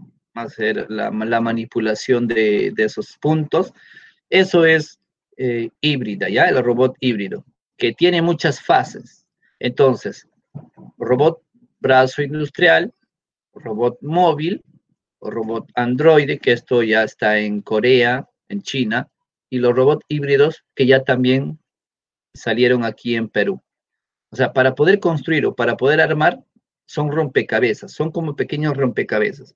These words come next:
Pero aparte de poner rompecabezas, tenemos que hacer uso del software, como aquí mismo les estoy explicando. ¿Qué es robot?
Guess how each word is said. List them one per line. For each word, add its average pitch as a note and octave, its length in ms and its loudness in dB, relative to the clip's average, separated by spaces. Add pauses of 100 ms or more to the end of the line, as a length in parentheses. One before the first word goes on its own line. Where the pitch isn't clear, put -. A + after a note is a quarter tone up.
Pero A#2+ 180 0
aparte F3 400 2
de A#2+ 200 -2 (120)
poner C3+ 320 -4
rompecabezas, F3 720 -2 (400)
tenemos C3 400 -4
que B2 100 -8
hacer A#2+ 240 -8
uso B2 260 -4
del A2+ 300 -6
software, F#3 440 -2 (280)
como C3+ 240 0
aquí D#3+ 280 -4
mismo C#3+ 380 -4 (280)
les A2+ 180 -6
estoy B2 220 0
explicando. B2 640 -4 (680)
¿Qué D#3+ 80 0
es D#3+ 60 0
robot? E3+ 460 2